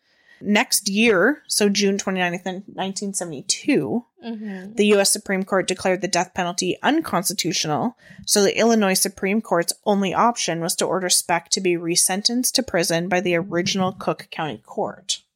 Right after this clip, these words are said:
Speaker 1: So then a few months later, on November twenty-first,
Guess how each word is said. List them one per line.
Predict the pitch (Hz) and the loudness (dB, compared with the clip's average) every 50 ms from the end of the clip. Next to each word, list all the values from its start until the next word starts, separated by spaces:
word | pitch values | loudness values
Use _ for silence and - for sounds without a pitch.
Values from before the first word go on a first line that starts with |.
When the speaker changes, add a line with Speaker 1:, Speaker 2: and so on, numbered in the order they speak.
| _ _ _ _ _ _ _ _ _ _ _ _ _ _ _ _ _ _ - | _ _ _ _ _ _ _ _ _ _ _ _ _ _ _ _ _ _ -6
Speaker 1:
So | - - | -4 0
then | 208 220 214 | 2 2 2
a | 214 202 | 2 0
few | - - 254 | 0 2 2
months | 254 247 233 226 - - | 4 4 4 2 2 2
later, | 202 196 196 208 208 | 4 4 4 4 4
on | 202 196 | 4 4
November | 196 185 202 190 180 180 | 2 2 0 0 -2 -2
twenty-first, | 175 - - 180 170 170 - - 247 247 240 247 - - - - | -2 -4 -4 -4 -4 -4 0 2 4 4 4 4 2 0 -2 -6